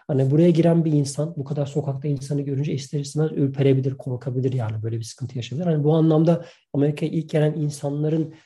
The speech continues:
kültür şoku yaşaması normal olduğu gibi Amerika içinden gelenler de ister istemez hani büyük şehirlerde böyle bir kültür şoku yaşıyor olabilirler. Bunun dışında hani, e, Philadelphia dediğim gibi tarihi anlamda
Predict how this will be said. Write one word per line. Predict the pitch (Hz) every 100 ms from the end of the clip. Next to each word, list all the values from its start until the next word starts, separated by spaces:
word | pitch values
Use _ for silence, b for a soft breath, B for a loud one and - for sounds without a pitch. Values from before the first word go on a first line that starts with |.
| B -
kültür | 143 147 151
şoku | 165 151
yaşaması | 139 131 151 143 143 147
normal | 143 147
olduğu | 151 147 160
gibi | 170 208
Amerika | 156 170 175
içinden | 175 - 156 160
gelenler | 156 151 151 165 165
de | 131
ister | 135 127
istemez | 120 117 113 113
hani | 117
büyük | 120 -
şehirlerde | 131 120 117 127
böyle | 123 120 123
bir | 131 131 B B
kültür | - 135 135
şoku | - 131 156 - B B 135
yaşıyor | 131 - 151 139
olabilirler. | 139 131 123 110 131 180 _ -
Bunun | 208 226
dışında | 226 - 220 196
hani, | 208 208 B B B _
e, | 156 135 147
Philadelphia | - 170 180 180 180 175 175 175
dediğim | 156 175
gibi | 143 120
tarihi | 139 139 151 180
anlamda | 147 139 135 143 170